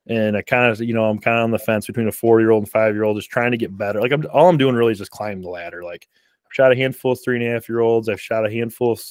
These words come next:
you know, four and five-year-olds. So I'm trying to kinda, like, I never really know where I'm at, but I'm trying to climb the ladder. So I was like, "Okay, you know,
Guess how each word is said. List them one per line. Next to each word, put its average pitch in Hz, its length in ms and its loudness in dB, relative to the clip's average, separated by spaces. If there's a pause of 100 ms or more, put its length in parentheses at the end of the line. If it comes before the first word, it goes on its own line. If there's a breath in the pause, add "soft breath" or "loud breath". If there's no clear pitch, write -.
(140)
you 120 120 -4
know, 110 140 -2
four 110 300 -2
and 107 100 -6
five-year-olds. 104 680 -2
So - 60 -10
I'm 101 80 -10
trying 120 220 -4
to 113 100 0
kinda, 110 280 -2
like, 95 260 -4 (540 loud breath)
I 135 60 0
never 151 220 6
really 139 160 8
know 120 180 4
where 120 120 6
I'm 113 100 0
at, 117 200 0
but 113 60 0
I'm 107 100 -4
trying 135 180 -2
to 117 60 -4
climb 113 260 -8
the 98 60 -10
ladder. 92 260 -12
So - 140 -4
I 117 40 2
was 113 80 0
like, 113 120 -2
"Okay, 139 340 0
you 123 80 -2
know, 113 240 -6